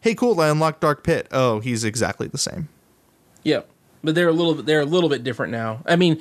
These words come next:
Speaker 1: A little
Speaker 2: so
Speaker 1: bit different,
Speaker 2: Lucina
Speaker 1: and it's identified as this is this character's moveset. It's a, it's a Ken Ryu situation.
Speaker 2: It, well, kind of. So Lucina's moveset in, uh,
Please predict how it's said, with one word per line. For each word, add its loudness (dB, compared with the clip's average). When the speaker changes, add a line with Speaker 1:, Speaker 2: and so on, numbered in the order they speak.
Speaker 1:
A -6
little 2
Speaker 2:
so 4
Speaker 1:
bit 0
different, 2
Speaker 2:
Lucina 4
Speaker 1:
and 4
it's 2
identified 0
as 0
this 0
is 0
this 2
character's -2
moveset. -2
It's 0
a, 0
it's 0
a -2
Ken 0
Ryu -2
situation. -6
Speaker 2:
It, -6
well, 0
kind -2
of. -6
So 0
Lucina's 0
moveset 2
in, 0
uh, -2